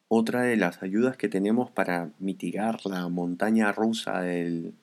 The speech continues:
de los emprendedores es el tema de las mentorías. Ya que si pudiéramos contar con una persona con mayor experiencia y mayor conocimiento en el rubro o en algún tema particular en el que tenemos falencia, sería de mucha ayuda para nosotros.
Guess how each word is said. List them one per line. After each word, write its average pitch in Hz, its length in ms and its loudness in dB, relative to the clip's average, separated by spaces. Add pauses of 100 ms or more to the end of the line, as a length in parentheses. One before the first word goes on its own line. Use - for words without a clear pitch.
(160)
de 95 80 0
los 87 180 0
emprendedores 90 880 0 (340)
es 110 200 -2
el 104 100 0
tema 98 300 4
de 104 400 2
las 110 220 0
mentorías. 98 680 -2 (340)
Ya 113 280 0
que 104 260 6
si - 160 0
pudiéramos 104 640 2
contar 107 720 2
con 101 180 0
una 107 200 2
persona 95 520 0
con 90 260 0
mayor 90 300 2
experiencia 101 680 0
y 92 80 -2
mayor 90 340 0
conocimiento 98 1200 -2
en 85 300 -4
el 82 160 -8
rubro 107 760 4
o 87 300 -2
en 85 180 -4
algún 107 380 4
tema 110 320 4
particular 95 680 0
en 98 120 -4
el 92 120 -2
que - 80 -8
tenemos 95 360 -4
falencia, 131 680 0
sería 95 360 -2
de 90 140 -2
mucha 123 340 -2
ayuda 98 240 2
para 82 200 -4
nosotros. - 600 -14